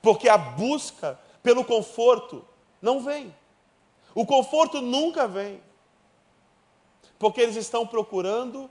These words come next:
no lugar errado e indo pela direção errada. Este é o ladrão que está à esquerda de Jesus. Esta é a resposta de quase todos nós. Mas tem o ladrão da direita.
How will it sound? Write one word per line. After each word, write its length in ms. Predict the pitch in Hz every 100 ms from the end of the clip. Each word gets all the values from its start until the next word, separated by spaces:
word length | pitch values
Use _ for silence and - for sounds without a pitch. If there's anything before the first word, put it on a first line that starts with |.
| _ _ _
no 100 | 180
lugar 280 | 185 175 165
errado 600 | 151 147 190 220 214 220 - -
e 220 | 175 185
indo 280 | 202 196 202 _ _
pela 200 | 185 175
direção 420 | 170 165 160 170 165
errada. 480 | 135 120 113 113
Este 320 | 165 208 - 208
é 40 |
o 40 |
ladrão 560 | 208 208 139 131 123 170 _ _ _ _ _
que 60 | -
está 520 | 143 - 143 139 165 - _ _ _ _ _
à 80 | -
esquerda 440 | 135 - 185 190 165
de 80 |
Jesus. 680 | 131 127 113 110 90 _ _ _ _ _ _ -
Esta 380 | 143 190 - 196
é 80 |
a 40 | 190
resposta 840 | 196 - - 143 117 - - 110 _ _ _ _ _ _ _ _ _ _ _ _
de 100 | 127
quase 360 | 131 233 240 175
todos 320 | 170 147 113
nós. 460 | 98 92 _ _ _ _ _ _ _ _ _ _ _ _ _ _ _ -
Mas 180 | 202
tem 120 | - 202
o 20 |
ladrão 240 | 190 175
da 80 | 175
direita. 440 | 170 165 107 _